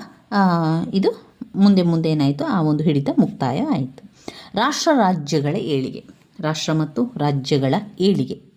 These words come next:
ಐದನೇ ಪಾಯಿಂಟ್ಸ್. ಕ್ಯಾಥೋಲಿಕ್ ಚರ್ಚ್ನ ಪ್ರಭಾವ ಕಡಿಮೆ ಆಯ್ತು, ಕುಗ್ಗಿತಲ್ವಾ? ಅವಾಗ ಏನಾಯ್ತು? ಎಲ್ಲ ನಗರ ರಾಜ್ಯಗಳು ಹಾಗೂ ಚರ್ಚ್ ರಾಜ್ಯದ ಕಲ್ಪನೆ ಕೊಂಡೊಂಡಿತು. ಪರಾಧೀನತೆ ಭಾವನೆ ತೊಲಗಿತು.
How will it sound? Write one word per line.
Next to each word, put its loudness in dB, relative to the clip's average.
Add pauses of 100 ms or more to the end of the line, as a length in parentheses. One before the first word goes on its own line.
(120)
ಐದನೇ 2
ಪಾಯಿಂಟ್ಸ್. -2 (480)
ಕ್ಯಾಥೋಲಿಕ್ 2
ಚರ್ಚ್ನ 2
ಪ್ರಭಾವ 2
ಕಡಿಮೆ 0
ಆಯ್ತು, -4
ಕುಗ್ಗಿತಲ್ವಾ? -2
ಅವಾಗ 2
ಏನಾಯ್ತು? -2
ಎಲ್ಲ 0 (260)
ನಗರ 2
ರಾಜ್ಯಗಳು 0
ಹಾಗೂ -2
ಚರ್ಚ್ -2
ರಾಜ್ಯದ -4 (100)
ಕಲ್ಪನೆ 0
ಕೊಂಡೊಂಡಿತು. -2 (400)
ಪರಾಧೀನತೆ 0
ಭಾವನೆ -2
ತೊಲಗಿತು. -4